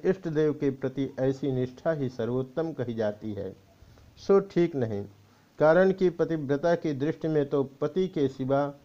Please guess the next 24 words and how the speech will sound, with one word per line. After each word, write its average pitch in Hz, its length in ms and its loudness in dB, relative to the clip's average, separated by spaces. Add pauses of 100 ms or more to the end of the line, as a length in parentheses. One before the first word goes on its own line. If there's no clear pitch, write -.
(280)
संसार 156 440 2
में 131 240 -2
कोई 139 360 -2
है 120 140 -2
ही 135 140 -4
नहीं, 110 320 -4 (600)
उसके 170 320 2
लिए 180 220 4
तो 170 200 -2
पति 170 380 0
ही 151 160 0
सर्वस्व 127 540 -2
है। 101 280 -6 (440)
पति 170 280 4
को 180 180 0
छोड़कर 165 420 0
दूसरा 143 460 -2
कोई 160 340 -2
तीर्थ 156 360 -4
उसके 135 400 -4
लिए 123 300 -2
है 117 100 0
ही 135 160 -2
नहीं। 101 240 -6